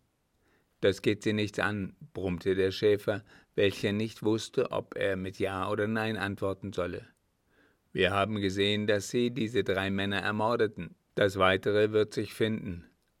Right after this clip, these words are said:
„Ah, Sie wollen den Inhalt der Kasse wohl mit uns teilen?“ „Was wir wollen, geht Sie jetzt noch nichts an.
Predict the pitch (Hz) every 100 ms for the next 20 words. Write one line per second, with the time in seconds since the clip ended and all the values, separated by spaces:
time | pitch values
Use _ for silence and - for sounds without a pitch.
0 | _ - 98 90 - - _ - 117 92
1 | 92 95 98 101 104 90 92 95 90 92
2 | 101 95 110 101 95 95 95 87 85 -
3 | 104 104 101 85 82 _ _ _ _ _
4 | _ _ _ - 117 110 - 107 104 101
5 | 110 131 127 98 95 107 101 95 95 -
6 | 113 110 110 110 - 113 110 107